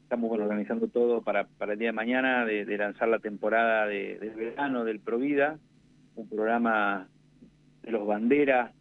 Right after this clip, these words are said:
de, del gobierno provincial, que el año pasado cumplió treinta años,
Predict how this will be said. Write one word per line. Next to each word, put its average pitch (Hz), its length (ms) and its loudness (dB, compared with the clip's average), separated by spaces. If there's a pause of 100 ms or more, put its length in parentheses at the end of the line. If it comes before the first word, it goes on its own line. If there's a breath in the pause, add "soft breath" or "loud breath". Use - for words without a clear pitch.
(260)
de, 101 320 -8
del 98 180 -8
gobierno 113 460 -4
provincial, 113 600 -2
que 101 260 -10
el 98 80 -12
año 107 160 -10
pasado 104 320 -8
cumplió 107 320 -6
treinta 117 420 -2
años, 156 380 -4